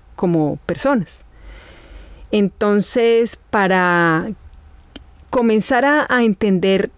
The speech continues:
a dónde nos está llevando el mus-, multitasking o la multitarea, los invito a escuchar esto, por favor.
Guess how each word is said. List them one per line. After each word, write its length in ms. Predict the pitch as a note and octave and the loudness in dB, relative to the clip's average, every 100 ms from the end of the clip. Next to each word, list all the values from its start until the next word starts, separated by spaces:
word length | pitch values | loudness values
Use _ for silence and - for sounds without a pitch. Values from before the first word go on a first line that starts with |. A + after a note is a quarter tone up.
| - - - - - - | -20 -20 -20 -20 -20 -8
a 160 | G#3+ G#3 | -2 0
dónde 280 | G#3 C4 D4 | 0 2 2
nos 180 | D4 C#4 | 0 -2
está 240 | - G3+ | -2 -2
llevando 500 | F3+ G3+ G#3+ G#3 A3 | 0 2 2 2 2
el 80 | G#3+ | 2
mus-, 320 | G3+ F3+ - | 2 0 -4
multitasking 920 | G#3+ G#3 G3+ - - F#3 F3 - G#3 - | -2 0 0 -4 -4 -2 -2 -4 -4 0
o 120 | F#3+ | 0
la 100 | F3+ | 2
multitarea, 720 | E3+ D#3 D#3+ D#3 D3+ F3+ D4 - - - - | 0 -2 -4 -2 0 0 -2 -8 -20 -20 -6
los 260 | G3+ G3 - | -2 -2 -2
invito 580 | G#3+ F#3 E3 D#3+ F#3 G#3 | 0 2 2 0 0 -2
a 120 | - F#3+ | -2 -4
escuchar 520 | - F3 - D#3+ - | -2 -6 -2 -4 -2
esto, 320 | F3 E3 - | -2 -4 -6
por 160 | D3 C#3+ | -6 -6
favor. 360 | - - - | -6 -8 -10